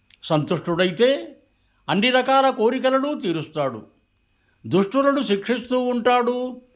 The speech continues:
శిష్టులను రక్షిస్తాడు. సూర్యుడు లేనప్పుడు సూర్యునిగాను, చంద్రుడు లేనప్పుడు చంద్రుడిగాను ప్రకాశిస్తూ ఉంటాడు. ఇదే రీతిగా వేర్వేరు కారణాల వలన అగ్ని,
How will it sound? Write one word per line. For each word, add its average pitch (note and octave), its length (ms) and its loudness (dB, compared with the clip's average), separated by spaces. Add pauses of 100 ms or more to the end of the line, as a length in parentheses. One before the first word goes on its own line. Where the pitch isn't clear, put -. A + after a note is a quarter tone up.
(360)
శిష్టులను C4 540 0
రక్షిస్తాడు. E3 760 -4 (960)
సూర్యుడు F3+ 380 2
లేనప్పుడు E3+ 480 0
సూర్యునిగాను, A3 1000 0 (640)
చంద్రుడు G3 280 4
లేనప్పుడు F#3 500 -2
చంద్రుడిగాను A3+ 880 -2 (320)
ప్రకాశిస్తూ A#3 600 -4
ఉంటాడు. C#3 560 -4 (920)
ఇదే C#4+ 300 4
రీతిగా C4+ 760 0 (480)
వేర్వేరు A#3+ 540 2
కారణాల A3+ 560 -2
వలన A3 640 -6 (440)
అగ్ని, G#3 680 0